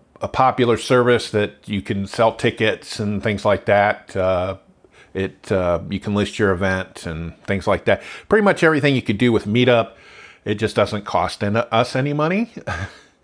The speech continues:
So just go to eventbrite dot com and do a search for Secular Humanists of Western Lake Erie, and it'll come up. Um,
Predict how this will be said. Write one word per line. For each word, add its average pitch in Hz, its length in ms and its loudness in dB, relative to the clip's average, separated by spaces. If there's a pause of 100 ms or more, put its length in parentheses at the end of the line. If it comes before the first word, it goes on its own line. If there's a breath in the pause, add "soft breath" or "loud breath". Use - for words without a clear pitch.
(680 loud breath)
So 117 260 2
just 139 240 0
go 156 160 4
to 156 140 2
eventbrite 135 800 2
dot - 260 0
com 120 380 2
and 101 100 -2
do 123 140 4
a 107 40 4
search 120 380 0
for 107 340 2
Secular 110 420 -2
Humanists 107 440 -2
of 95 60 -2
Western 95 340 -2
Lake 98 200 -4
Erie, 98 280 0
and 90 40 -6
it'll 87 140 -6
come 98 240 -4
up. 101 240 0 (340 loud breath)
Um, 90 520 -2